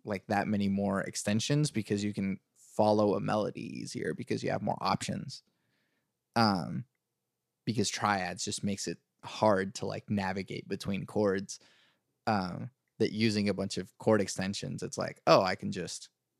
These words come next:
like, either stay on this note or, like, just take steps or chromatic steps or whatever that might be. It makes it a lot more fun to, like, write melodies. Um,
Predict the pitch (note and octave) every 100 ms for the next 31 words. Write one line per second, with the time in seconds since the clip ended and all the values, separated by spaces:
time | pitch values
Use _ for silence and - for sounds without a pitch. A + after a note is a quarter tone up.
0 | _ _ _ _ - F#2+ - G2+ F#2 -
1 | - F#2 G2 G2 G2+ - G2+ F#2+ G2+ _
2 | _ _ - F#2+ F2 - _ _ _ -
3 | G#2 - _ _ _ _ _ - G2+ -
4 | - _ _ _ _ _ - F2+ - -
5 | - F#2+ A2 - - - G2 F2+ - A2+
6 | F2+ F2+ G#2 - - G#2 - A#2 A2+ A2+
7 | A2+ G#2+ G#2 G#2 G#2+ A2 G#2+ _ - A#2
8 | B2 - A2 G#2 G2 G#2 - G2 G2 G#2
9 | - _ _ - G2 - F#2+ - C#3 B2
10 | - _ _ _ _ _ _ _ _ -
11 | A2+ G#2 F#2+ F#2